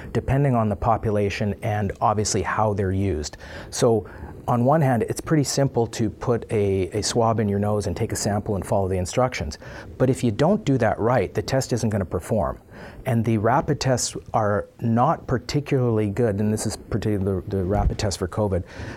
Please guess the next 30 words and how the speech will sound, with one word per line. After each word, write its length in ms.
uh, 420
they're 180
not 240
particularly 540
good 200
in 160
asymptomatic 760
people. 400
So 260
they're 140
not 240
really 220
good 200
for 120
screening. 440
They're 240
better 540
if 240
you 140
actually 360
have 160
symptoms. 500
But 140
that 160
information 560
didn't 180
get 160
to 80
the 60
public. 480